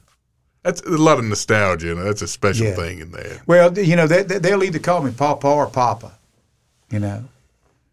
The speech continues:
Speaker 2: You know.
Speaker 1: You're a blessed man, Marty.
Speaker 2: I, I am a blessed man. I, I truly am. I am a blessed man. I am thoroughly blessed by the, by the grace of God for his redemptive salvation in my life.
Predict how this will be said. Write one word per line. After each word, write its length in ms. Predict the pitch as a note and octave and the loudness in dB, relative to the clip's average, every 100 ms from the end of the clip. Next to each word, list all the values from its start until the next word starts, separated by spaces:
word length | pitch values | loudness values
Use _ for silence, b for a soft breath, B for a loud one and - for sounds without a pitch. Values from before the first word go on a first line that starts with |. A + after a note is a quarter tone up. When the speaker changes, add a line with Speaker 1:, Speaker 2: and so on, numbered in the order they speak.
| _ _ - | _ _ -12
Speaker 2:
You 60 | G2+ | -8
know. 80 | B2+ | -2
Speaker 1:
You're 100 | F3 | -2
a 20 | |
blessed 340 | A#2+ C3 B2 A2 | 4 6 6 2
man, 300 | G2 D#2+ D2+ | -2 -2 -6
Marty. 220 | D2+ G#2 | -6 -2
Speaker 2:
I, 380 | B2+ A#2+ B2+ C3+ | 0 2 2 4
I 40 | |
am 140 | C3+ B2 | 4 2
a 60 | |
blessed 400 | G#2+ A2+ G#2+ - | 0 0 0 -4
man. 320 | A#2+ G#2+ G2+ | -6 -6 -4
I, 180 | G#2+ A#2 A#2+ | -4 -4 -4
I 120 | A#2 | -8
truly 420 | A2+ C3 A2+ A2 | -4 -4 -2 -2
am. 260 | A2+ G#2 G2+ | -2 -2 -2
I 160 | B2 | 0
am 100 | G#2+ | -2
a 40 | F#2 | -4
blessed 440 | G2 A#2+ B2 - | 0 0 0 -2
man. 320 | A#2+ A2 G2+ | -2 -2 -2
I 140 | A2 A2+ | -2 0
am 180 | G2+ G#2 B B B B B B _ | -2 -4 B B B B B B _
thoroughly 280 | D#3 D3+ C3+ | 4 4 2
blessed 480 | C3+ C#3+ C3 - | 4 4 2 0
by 180 | C3+ B2 | 0 0
the, 80 | A2 | -2
by 220 | A#2 B2 | -2 -2
the 100 | A2+ | -2
grace 400 | G#2+ B2+ C3+ C3 | 2 4 4 0
of 120 | A#2+ | -4
God 420 | A2+ B2 B2+ B2+ B2+ | 0 2 2 0 -4
for 100 | G#2+ | -4
his 220 | A2+ G2 | -4 -4
redemptive 460 | G#2 B2 B2 A#2+ | 0 0 0 -2
salvation 720 | - B2+ A#2+ A2+ A#2 B2 A#2+ A#2 | -2 0 0 2 0 0 -4 -2
in 120 | A2+ | 0
my 160 | A2+ | 0
life. 600 | A2 A2 A#2+ A#2+ B2+ - | 0 0 0 -2 -6 -10